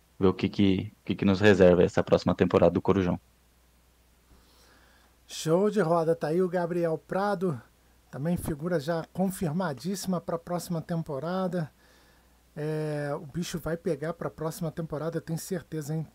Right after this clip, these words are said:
Speaker 2: Ca-, só pilotaço, hein? O bicho vai pegar, fica de olho.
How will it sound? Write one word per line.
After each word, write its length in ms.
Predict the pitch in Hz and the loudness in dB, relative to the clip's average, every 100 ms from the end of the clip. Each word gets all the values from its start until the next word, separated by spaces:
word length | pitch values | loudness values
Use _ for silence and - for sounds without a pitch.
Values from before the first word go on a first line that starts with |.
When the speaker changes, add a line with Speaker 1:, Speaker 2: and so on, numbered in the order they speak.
| _ | _
Speaker 2:
Ca-, 180 | - 160 | -10 -10
só 380 | 185 - - 165 | -8 -8 -4 -4
pilotaço, 840 | 190 214 202 190 - 175 175 - 180 | -4 -4 -2 -4 -4 -4 -4 -4 -4
hein? 180 | 170 - | -4 -6
O 40 | |
bicho 280 | 139 160 - | -14 -12 -12
vai 160 | 147 180 | -8 -8
pegar, 380 | - 190 165 170 | -6 -4 -4 -4
fica 340 | - 170 233 | -6 -8 -10
de 120 | 190 | -8
olho. 380 | 240 190 180 156 | -2 0 0 -4